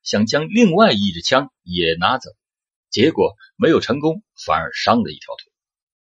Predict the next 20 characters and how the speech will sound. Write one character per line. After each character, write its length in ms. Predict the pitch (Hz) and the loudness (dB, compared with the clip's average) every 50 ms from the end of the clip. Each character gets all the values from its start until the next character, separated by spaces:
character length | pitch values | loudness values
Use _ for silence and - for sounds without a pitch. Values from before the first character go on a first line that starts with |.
| _ _ _ _ | _ _ _ _
他 160 | - - 208 208 | 0 2 2 4
在 140 | 214 185 | 6 4
被 200 | - - 180 147 | 6 6 4 2
抓 300 | 107 - 185 196 196 196 | 2 2 2 4 4 4
获 180 | 190 190 175 120 | 4 6 6 8
后 220 | 120 123 - - - _ _ - | 8 6 6 4 0 _ _ -8
还 180 | - 90 92 | -4 -4 -4
曾 220 | 92 - 98 95 92 | -4 -4 -6 -4 -4
经 120 | 95 95 98 101 | -4 -6 -6 -4
猖 300 | - - 117 120 127 117 - | 0 2 2 2 2 2 -2
狂 140 | - 80 76 | -6 -12 -12
地 100 | 78 - | -12 -12
说， 280 | - 80 82 - - _ _ _ _ - _ _ | -8 -6 -6 -8 -8 _ _ _ _ -20 _ _
如 220 | - - 117 180 185 | 0 2 2 4 6
果 140 | 123 - - | 6 6 6
没 100 | 110 135 | 6 4
有 140 | 117 82 | 2 0
抓 240 | - - 107 113 123 | 0 0 0 0 2
获 180 | - - 78 65 | 0 -2 -4 -4
他， 80 | - | -6